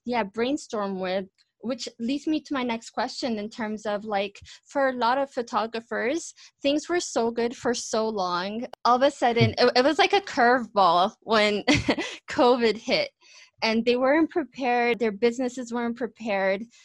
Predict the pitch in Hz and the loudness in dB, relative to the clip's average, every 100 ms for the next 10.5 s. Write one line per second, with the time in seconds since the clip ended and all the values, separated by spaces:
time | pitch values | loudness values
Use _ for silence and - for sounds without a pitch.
0 | - 233 226 240 262 262 233 - 240 240 | -6 -2 -2 -2 -4 -4 -14 -4 -4 -2
1 | 220 226 214 226 214 214 208 196 190 185 | -6 -4 -6 -2 0 -2 -4 -8 -6 -6
2 | 175 _ - - 277 269 294 294 294 - | -6 _ -20 -2 0 0 2 0 -2 -8
3 | 311 269 - - _ _ _ - 233 254 | -6 -6 -8 -20 _ _ _ -12 -6 0
4 | 302 302 262 240 233 226 262 - 233 226 | 0 0 -4 -10 -6 -4 -4 -8 -10 -10
5 | 233 233 233 220 214 - 202 214 208 202 | -6 -8 -8 -16 -16 -10 -8 -8 -10 -12
6 | 202 214 220 220 226 226 - 202 202 180 | -12 -10 -10 -8 -8 -10 -8 -6 -2 -4
7 | 202 - 190 190 190 - - _ _ _ | -6 -6 -4 -2 -4 -10 -20 _ _ _
8 | - 247 - 220 226 226 220 - 202 202 | -8 -8 -4 -4 -2 -2 -6 -6 -6 -6
9 | - 220 214 - - 196 _ 202 175 170 | -6 -6 -6 -12 -8 -8 _ -12 -8 -10
10 | 170 190 185 - - | -10 -14 -14 -14 -16